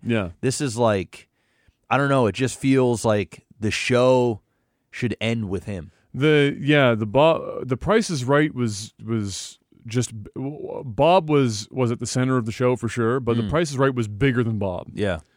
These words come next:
Speaker 1: And Bob knew that, and he, Bob never treated necessarily the show like it was his. Alex Trebek is Jeopardy.
Speaker 2: Yes.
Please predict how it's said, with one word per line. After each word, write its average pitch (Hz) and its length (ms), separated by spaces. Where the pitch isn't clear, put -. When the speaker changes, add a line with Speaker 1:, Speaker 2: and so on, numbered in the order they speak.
Speaker 1:
And 117 340
Bob 147 300
knew 123 180
that, 107 320
and 117 200
he, 131 60
Bob 147 340
never 151 240
treated 143 380
necessarily 127 420
the 113 120
show 117 420
like 117 140
it 120 60
was 113 140
his. 101 380
Alex 214 340
Trebek 151 420
is 143 220
Jeopardy. 113 500
Speaker 2:
Yes. 170 340